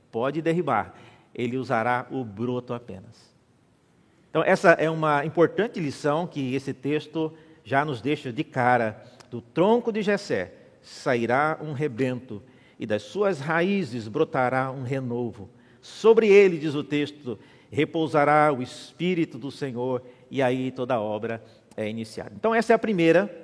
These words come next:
característica. O Messias, o rena-, remanescente, ele procede do povo de Israel.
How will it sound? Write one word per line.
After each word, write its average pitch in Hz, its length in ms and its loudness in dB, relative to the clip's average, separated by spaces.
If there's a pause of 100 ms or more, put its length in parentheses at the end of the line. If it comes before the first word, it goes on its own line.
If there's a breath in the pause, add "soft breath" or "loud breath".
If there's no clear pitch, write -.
(840)
característica. 160 1040 0 (500 loud breath)
O - 40 -14
Messias, 147 1040 -2 (280)
o 120 80 -12
rena-, 151 340 -2
remanescente, 170 1000 0
ele 156 180 2
procede 139 1300 -4 (240 loud breath)
do 113 160 -8
povo 113 640 -8 (140)
de 113 80 -10
Israel. 104 400 -10